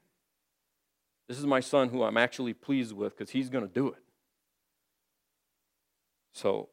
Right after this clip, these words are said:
you see the parallels where Jesus is replacing this failed Israel. Israel can't do it, so Jesus has to do it. And he comes as the substitute.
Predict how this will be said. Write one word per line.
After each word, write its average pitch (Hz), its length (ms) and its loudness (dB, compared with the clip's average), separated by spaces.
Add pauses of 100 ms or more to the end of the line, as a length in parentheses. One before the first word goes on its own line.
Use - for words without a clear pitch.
you 117 140 -4
see 202 280 0
the 156 100 2
parallels 107 640 4
where 110 100 0
Jesus 143 420 0
is 120 80 -12
replacing 123 640 0
this 107 140 -8
failed 127 400 2
Israel. 123 360 -4 (460)
Israel 147 300 4
can't 101 320 -6
do 104 160 -4
it, 147 140 -6 (1040)
so 160 100 2
Jesus 143 360 -6
has 95 200 -10
to 98 80 -14
do 92 120 -16
it. 80 180 -20 (720)
And 104 100 -8
he 151 120 -4
comes 120 400 0
as 123 200 -2
the 143 80 -10
substitute. - 640 -2